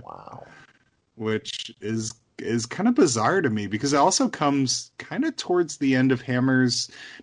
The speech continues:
Speaker 2: not the end, but this is, this is in their decline, right? This is when things started to get tougher for them, and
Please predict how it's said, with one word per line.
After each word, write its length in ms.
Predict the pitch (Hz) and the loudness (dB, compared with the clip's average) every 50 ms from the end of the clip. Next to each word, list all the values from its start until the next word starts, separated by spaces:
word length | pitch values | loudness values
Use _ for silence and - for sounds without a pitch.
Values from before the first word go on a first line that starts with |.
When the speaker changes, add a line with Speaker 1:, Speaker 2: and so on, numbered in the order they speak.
| - | 2
Speaker 2:
not 160 | 330 320 - | 2 4 4
the 180 | - 151 127 - | 4 4 4 4
end, 440 | 104 113 117 107 104 101 98 101 95 | 4 2 2 2 0 -2 -4 -6 -2
but 220 | 127 123 120 123 | -2 -2 0 2
this 200 | - 208 196 - | 0 2 2 2
is, 180 | 220 185 156 165 | 2 0 0 -2
this 200 | 185 220 214 - | -2 -2 0 0
is 140 | 220 170 190 | 0 0 0
in 140 | 180 175 | 0 2
their 140 | 165 151 143 | 4 4 2
decline, 760 | 127 117 123 - - - 170 185 196 127 98 85 76 67 64 | 2 2 -2 -6 -8 -10 -10 -8 -6 -6 -8 -8 -10 -14 -16
right? 320 | - 98 107 107 107 113 110 | -12 -8 -4 -2 -2 -2 -2
This 160 | 147 147 147 | -2 -2 -2
is 140 | 170 156 151 | -4 -4 -4
when 320 | 156 156 151 143 139 135 | -2 -2 0 0 0 0
things 300 | 127 - 139 139 139 131 | 0 2 2 2 2 0
started 360 | - - - 117 113 113 113 | -2 -2 -2 -2 -2 -2 -4
to 80 | 110 117 | -4 -2
get 180 | 117 127 127 123 | -2 -2 -2 -4
tougher 340 | - - 175 - - 143 | -4 -4 -4 -2 -2 -4
for 180 | 120 - - 104 | -4 -4 -8 -8
them, 360 | 92 95 90 87 85 87 92 | -6 -6 -6 -8 -8 -10 -12
and 260 | 92 92 92 95 95 | -12 -12 -10 -10 -12